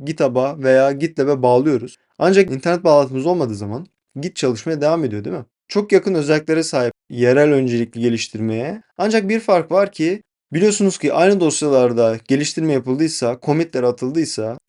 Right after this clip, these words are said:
sonradan konflikler çıkıyor ve bunları birleştirmek biraz zor olabiliyor. Adım adım üstünden geçmek gerekiyor. Yerel öncelikli geliştirmede bu tip aynı dosya üzerinde yapılan değişikliklerin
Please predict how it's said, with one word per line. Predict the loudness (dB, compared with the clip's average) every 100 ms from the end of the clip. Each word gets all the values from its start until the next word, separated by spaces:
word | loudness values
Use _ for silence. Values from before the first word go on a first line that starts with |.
| _
sonradan | -6 0 2 2 0 -6 -8 -16 _
konflikler | 0 2 0 0 0 0
çıkıyor | -6 -2 0 -2 -6 0
ve | 0 2
bunları | 0 0 2
birleştirmek | 2 0 -6 -6 -6 -10 _ _
biraz | 2 4 4
zor | 4 4
olabiliyor. | 4 2 0 -2 -2 -4 _
Adım | -2 0 -2
adım | -4
üstünden | -6 -8 -4 -2
geçmek | -2 -4 -10
gerekiyor. | -12 -14 -12 -12 -12 -14 _ 0
Yerel | 2 4 2
öncelikli | 0 0 -2 -2 -6 -6 -2
geliştirmede | -2 -4 -6 -6 -4 -2 0 -2 -2 -14 _ _
bu | -4 0
tip | -2 -4 -8
aynı | 2 4 4
dosya | 2 2 0
üzerinde | 0 0 -2
yapılan | -2 -2 2
değişikliklerin | 0 0 _ 0 2 2